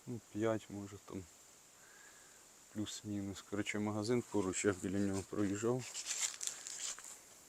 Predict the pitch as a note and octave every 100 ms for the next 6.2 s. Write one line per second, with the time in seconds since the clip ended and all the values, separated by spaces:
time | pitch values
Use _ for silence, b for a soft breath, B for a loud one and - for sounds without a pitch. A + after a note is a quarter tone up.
0 | - - - - - - - - B B
1 | B B B B - - - - - F2
2 | F#2 - G#2+ A2+ G2+ G#2+ - C3+ C3 A#2+
3 | A2 A2 A2 G#2+ A2 A#2+ B2 A2 - -
4 | - A2 - - - B B B B B
5 | B - - A2 A#2+ C3+ C#3+ C3 - -
6 | B2+ C3+